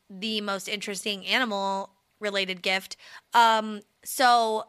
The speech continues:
<laughs> Jo-, his father, George Bush Senior, received, uh, in nineteen ninety a Komodo dragon gifted by the president of Indonesia, which they didn't keep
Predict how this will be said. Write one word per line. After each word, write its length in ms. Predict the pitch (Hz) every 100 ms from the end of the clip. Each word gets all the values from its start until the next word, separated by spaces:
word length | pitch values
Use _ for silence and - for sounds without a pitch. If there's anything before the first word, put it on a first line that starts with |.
| -
<laughs> 720 | 269 247 - - - _ _
Jo-, 180 | - 240 240
his 320 | 233 220 -
father, 500 | 254 277 233 214 240
George 540 | 196 220 208 208 -
Bush 400 | 208 196 - - -
Senior, 580 | - 226 214 175 220 226 - - -
received, 720 | 247 - 262 254 254 220 - _ 226
uh, 320 | 220 214 208
in 140 | 226 226
nineteen 380 | 233 254 269
ninety 540 | 233 262 277 220 196 202 -
a 260 | 226 220 214 -
Komodo 600 | 262 262 294 330 330 269
dragon 680 | 254 254 240 190 175 175 180
gifted 440 | 269 285 - 311 233
by 140 | 226
the 100 | 208
president 600 | 196 220 214 226 226 226 -
of 140 | 208
Indonesia, 840 | 202 196 196 180 175 175 170 170 - - - - - _
which 560 | 214 226 277 269 - - _ _ _ _ - _ _ _ _
they 180 | 208 254
didn't 320 | 220 220 330
keep 480 | - 214 185 190 _